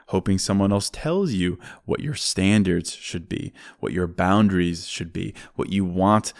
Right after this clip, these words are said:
in another person, what your dreams, your goals should all be. Date this person, want this thing, work this job, be happy with this outlook on life, have this assumption about what's possible.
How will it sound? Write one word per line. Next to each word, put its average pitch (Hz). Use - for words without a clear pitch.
in 87
another 87
person, 117
what -
your 92
dreams, 95
your 90
goals 98
should -
all 87
be. 110
Date 90
this 90
person, 90
want 98
this 92
thing, 85
work 95
this 90
job, 90
be 98
happy 98
with 98
this 98
outlook 92
on 90
life, 87
have 110
this 107
assumption 101
about 90
what's 95
possible. 87